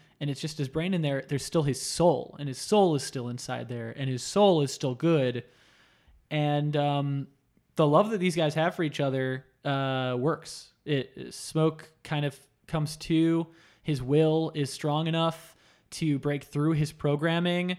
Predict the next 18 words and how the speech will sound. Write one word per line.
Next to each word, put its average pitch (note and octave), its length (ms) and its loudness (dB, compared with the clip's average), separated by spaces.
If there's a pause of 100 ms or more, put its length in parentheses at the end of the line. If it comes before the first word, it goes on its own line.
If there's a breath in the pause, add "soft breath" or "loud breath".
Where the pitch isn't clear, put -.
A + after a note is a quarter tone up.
(320 soft breath)
and C#3+ 220 -2
he, C#3 720 -2
yeah, D#3+ 200 4
he C#3 60 4
looks E3 220 2
down E3 340 4
at D3 60 2
his D3 120 2
cyborg D#3+ 360 2
body. E3 240 4
He's D3 100 2
like, C#3 120 -2
"Jesus D#3+ 400 0
Christ, G3+ 580 -4
no!" F#3+ 680 6 (360 loud breath)
And D#3+ 140 2
Smoke, E3+ 360 2
and D#3 240 2